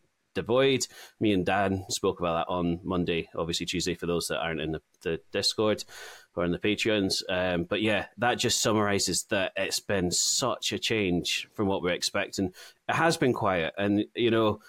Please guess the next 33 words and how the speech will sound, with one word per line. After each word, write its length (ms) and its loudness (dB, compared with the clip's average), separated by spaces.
you 180 2
guys 180 2
listed 280 2
that 120 0
there 120 -2
has 140 0
been 100 2
quite 180 2
a 40 -2
few 120 0
player 360 0
S 180 0
B 120 -4
Cs, 460 -2
um, 560 0
released. 520 0
So 240 0
we're 120 2
not 160 2
talking 240 0
about 180 -2
players, 280 0
though. 80 0
We're 80 0
talking 260 -2
about 200 -2
ways 320 0
to 60 -6
get 280 -4
packs, 460 -4
and, 140 -2
you 80 0
know, 220 -2